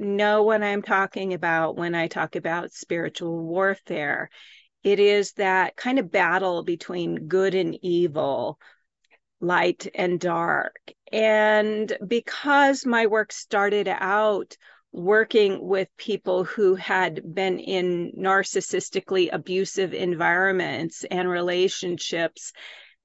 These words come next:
they firsthand got to see what that felt like, to have somebody that was kind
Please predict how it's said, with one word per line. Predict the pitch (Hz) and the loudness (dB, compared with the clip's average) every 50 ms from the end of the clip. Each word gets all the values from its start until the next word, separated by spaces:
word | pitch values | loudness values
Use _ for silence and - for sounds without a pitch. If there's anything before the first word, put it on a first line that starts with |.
| - | -4
they | 180 208 233 247 269 277 285 | 0 2 4 6 6 4 4
firsthand | - - 254 254 269 - - 254 247 233 220 214 | 4 2 2 2 2 0 -4 -4 -2 -2 -2 0
got | 190 196 190 185 - - | 0 2 2 0 0 -2
to | - 185 | -8 -10
see | - - - - 220 214 208 | -10 -10 -8 -4 -2 0 2
what | 196 185 180 175 - _ | 2 2 0 -2 -4 _
that | - 180 175 170 170 - - | -2 0 0 0 -2 -4 -6
felt | - - 208 196 190 - | -2 0 2 2 2 0
like, | - 160 147 147 156 - - - - - | 0 0 0 0 -2 -4 -6 -12 -18 -16
to | - - 196 185 | -8 -4 -4 -4
have | 170 165 190 185 180 180 - - - - - - - - _ _ | -2 0 0 2 2 0 0 -4 -14 -20 -20 -20 -20 -20 _ _
somebody | - - - - - 226 202 196 196 190 190 185 175 175 175 170 175 175 175 - | -20 -18 -16 -2 2 2 4 4 4 4 4 4 4 2 2 2 2 2 0 0
that | - - 196 180 208 220 220 220 - - | -2 -4 -4 -2 0 2 2 2 2 0
was | 240 254 254 262 247 - - - - | 0 0 0 0 -2 -6 -12 -14 -12
kind | - - 381 466 | -6 -4 -2 2